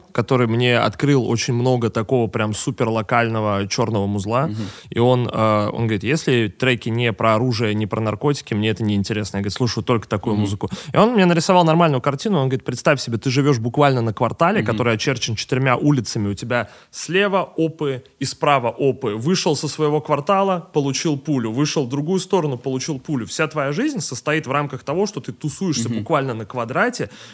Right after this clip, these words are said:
Speaker 1: живешь там и умираешь. И пацаны вокруг тебя редко доживают до двадцати
Speaker 2: Мгм.
Speaker 1: лет. О чем ты еще можешь рассказать?» Это же, ну, мне кажется, это небольшой повод для гордости, кроме разве что то, что, тот факт, что ты выжил. И, как говорил Энди Картрайт, каждый, кто вырос на районе, мечтает выбраться.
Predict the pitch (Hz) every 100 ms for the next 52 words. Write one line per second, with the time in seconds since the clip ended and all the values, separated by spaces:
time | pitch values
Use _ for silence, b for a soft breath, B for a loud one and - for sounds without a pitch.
0 | - 123 135 175 233 - 139 107 B -
1 | 143 156 160 156 110 - 135 - 139 160
2 | 214 - 151 - 120 110 143 - 123 113
3 | 123 135 117 110 113 110 117 143 135 107
4 | 101 - 156 127 - 127 131 - 113 -
5 | 131 135 104 B B - 127 156 139 147
6 | 165 170 B B - 190 269 233 - 226
7 | 202 196 180 175 226 190 202 170 127 151
8 | 160 165 98 - 104 147 139 139 135 139
9 | - 143 165 - 170 - 202 202 - 156
10 | 170 151 170 107 - B B 143 170 147
11 | 170 180 175 170 160 156 175 185 196 -
12 | 170 139 143 - 139 156 139 135 135 147
13 | 160 139 123 - 139 120 131 131 101 -
14 | -